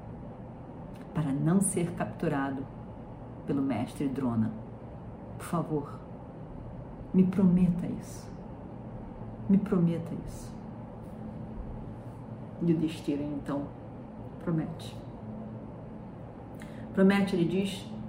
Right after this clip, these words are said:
eu farei isso. Não se preocupe, eu prometo. E aí, então, o irmão mais velho, Yudhishthira, abençoa o irmão mais moço,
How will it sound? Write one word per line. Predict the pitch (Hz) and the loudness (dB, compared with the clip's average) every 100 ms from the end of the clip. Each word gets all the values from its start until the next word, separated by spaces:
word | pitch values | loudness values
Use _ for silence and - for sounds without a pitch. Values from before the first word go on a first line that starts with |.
| - | -2
eu | |
farei | 170 - 160 165 135 | 0 0 2 0 0
isso. | - - - - - - | -4 -6 -8 -10 -10 -4
Não | 156 | -4
se | 151 | -4
preocupe, | - - - - - - - - - - | -6 -4 -4 -6 -8 -10 -10 -10 -10 -6
eu | - | -4
prometo. | - - - - - - - - - - - - - - - - 214 - - - - - - - - - - - - - | 0 0 -2 -6 -10 -10 -10 -10 -6 -4 -4 -4 -4 -6 -4 -2 -2 -4 -6 -10 -10 -10 -8 -10 -10 -8 -8 -8 -8 -6
E | 147 | -4
aí, | 139 151 | 0 6
então, | 170 170 143 147 - | 6 6 2 0 0
o | 156 | 2
irmão | 156 147 143 | 2 2 2
mais | 139 160 | 2 0
velho, | - 151 143 151 | 0 0 0 0
Yudhishthira, | 143 135 156 - 131 123 - - - - - - - - - - - - | 0 0 -2 -2 -4 -4 -6 -8 -10 -10 -10 -10 -10 -10 -10 -10 -10 -6
abençoa | 143 147 - - 165 | 0 0 0 2 4
o | 170 165 | 4 2
irmão | 170 170 160 | 2 4 4
mais | 156 151 151 - | 4 2 0 2
moço, | 160 135 - - - | 2 2 -2 -8 -8